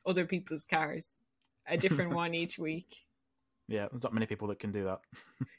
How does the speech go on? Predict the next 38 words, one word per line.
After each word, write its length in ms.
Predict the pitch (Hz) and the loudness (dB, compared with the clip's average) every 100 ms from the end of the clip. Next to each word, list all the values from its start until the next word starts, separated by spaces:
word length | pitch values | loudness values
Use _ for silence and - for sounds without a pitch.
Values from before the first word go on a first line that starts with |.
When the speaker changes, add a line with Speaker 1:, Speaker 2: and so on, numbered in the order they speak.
| - | 0
Speaker 1:
Yeah, 280 | 233 254 254 | 4 8 8
it's 380 | 208 - - - | 6 2 -6 -2
just, 200 | 247 214 | 0 0
Speaker 2:
Yeah. 280 | 208 - - | 0 -6 -8
Speaker 1:
it's 160 | - - | -6 -4
just 140 | 247 | -2
a 60 | 233 | 0
handful, 500 | 214 233 233 208 165 | 4 4 4 0 0
really, 340 | 156 151 151 | 0 -2 -2
and 80 | 151 | -2
it's 120 | 170 | 0
a 40 | 190 | 6
great 300 | 214 220 220 | 8 6 6
privilege. 640 | 220 196 139 - - - - _ _ _ _ _ _ - | 4 4 0 -4 -8 -12 -14 _ _ _ _ _ _ -10
Speaker 2:
Definitely. 420 | 107 - 120 - _ _ _ _ _ - - - _ | -10 -6 -10 -10 _ _ _ _ _ -20 -20 -20 _
So, 260 | - 139 139 _ - | 4 4 4 _ -6
sort 160 | - 156 | 4 8
of 20 | |
moving 180 | 156 143 | 8 8
away 120 | 139 | 6
from 160 | 131 120 | 4 0
cars 260 | 143 139 | 6 6
a 40 | 117 | 6
little 120 | 95 | 2
bit. 240 | 92 90 | 0 -4
So, 200 | - 113 | -2 0
uh, 40 | 110 - _ _ _ _ - | 0 -4 _ _ _ _ -4
was 100 | 147 | -2
it 120 | 165 | 2
last 240 | 160 - | 2 4
year 60 | 165 | 4
or 40 | |
the 60 | 147 | 6
year 60 | |
before 300 | 143 143 147 | 6 6 6
you 60 | 127 | 4
published 340 | - 135 123 - | 4 2 2 2
your 140 | 120 | 0